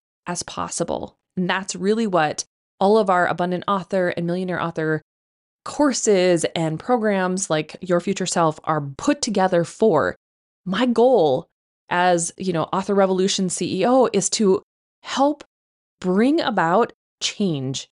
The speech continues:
not only in the indie author space, but in,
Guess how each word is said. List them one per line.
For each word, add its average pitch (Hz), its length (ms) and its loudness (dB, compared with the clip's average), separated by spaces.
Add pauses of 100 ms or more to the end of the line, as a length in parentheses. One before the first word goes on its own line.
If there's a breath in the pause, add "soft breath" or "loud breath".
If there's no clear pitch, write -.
(100)
not 196 140 2
only 262 240 2
in 208 500 0 (140)
the 175 140 -2
indie 190 220 0
author 185 220 -2
space, 277 540 -4 (280)
but 220 80 0
in, 247 240 2